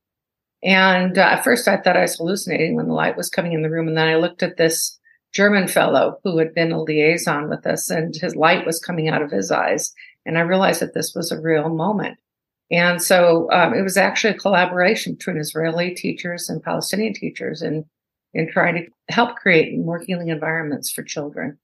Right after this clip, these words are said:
And with that, we also supported Jewish Arab Waldorf kindergartens in Israel, uh, the first one and subsequent ones that have developed from there.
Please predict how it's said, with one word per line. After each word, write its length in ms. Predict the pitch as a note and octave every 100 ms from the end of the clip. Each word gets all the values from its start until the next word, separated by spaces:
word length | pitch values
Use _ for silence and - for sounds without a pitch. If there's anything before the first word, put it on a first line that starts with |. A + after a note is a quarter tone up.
| _ _ _ _ _ _ _ -
And 480 | F3 F3+ F3+ F3+ -
with 220 | F3+ A3
that, 200 | G#3 F#3+
we 140 | D#3+ E3
also 280 | F#3+ - F3+
supported 680 | - F#3 F3 E3 F3 E3+ - -
Jewish 340 | - E3+ E3+
Arab 200 | F3 D#3
Waldorf 520 | E3 D#3+ D#3 D#3 - - _ -
kindergartens 680 | F3+ F3+ D#3 D3+ D#3+ D#3+ C#3+
in 120 | D#3+
Israel, 400 | G2 - D2 - _ _ _ _
uh, 300 | - D#3 D3
the 80 | D3+
first 400 | D#3 D#3+ E3 -
one 220 | E3+ F3
and 280 | - D#3 D#3
subsequent 520 | - D3 - F3+ -
ones 220 | C#3+ C#3+
that 100 | D#3
have 180 | C#3+ C3+ - _ -
developed 420 | D#3 D#3 - -
from 200 | C4 C4
there. 200 | -